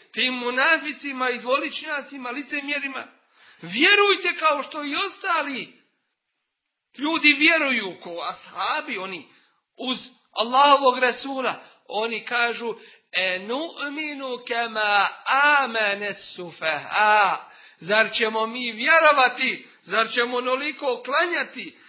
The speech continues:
i zar ćemo ono raditi kao što rade ludaci. Nenormalni. Pa uzvišeni Allah presuđuje i kaže: „Ela innehum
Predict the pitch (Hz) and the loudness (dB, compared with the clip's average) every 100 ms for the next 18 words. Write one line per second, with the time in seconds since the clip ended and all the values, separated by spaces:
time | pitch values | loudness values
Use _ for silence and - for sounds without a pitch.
0 | - 202 208 247 247 262 262 269 285 330 | -16 -8 0 0 2 0 0 -2 -2 -2
1 | 311 277 269 311 339 330 330 - 311 262 | 2 2 4 6 6 4 0 0 0 -2
2 | - - - 226 247 247 220 - 208 196 | -6 -20 2 6 8 6 4 0 0 4
3 | 202 185 170 170 156 160 151 143 135 131 | 6 6 4 -2 -2 -8 -6 -6 -6 -8
4 | - - - _ _ _ _ _ _ _ | -14 -20 -20 _ _ _ _ _ _ _
5 | _ _ _ _ 165 185 202 175 147 131 | _ _ _ _ -6 4 4 4 -4 -8
6 | 123 110 92 95 _ _ _ _ _ _ | -12 -14 -16 -20 _ _ _ _ _ _
7 | _ _ _ _ _ _ _ _ _ _ | _ _ _ _ _ _ _ _ _ _
8 | _ _ - 185 190 190 190 170 180 175 | _ _ -6 -4 -4 -6 -8 -8 -6 -6
9 | - 190 180 175 156 170 156 - 190 160 | -2 -2 0 0 0 -6 -10 -10 -14 -12
10 | 175 156 135 - - 185 160 151 160 151 | -8 -8 -8 -12 -10 -4 -4 -4 -6 -8
11 | - - _ 175 214 208 190 180 160 240 | -18 -20 _ 2 4 4 2 0 -2 -4
12 | 262 247 202 226 262 220 311 302 - | -6 -6 0 4 4 2 -2 -2 -6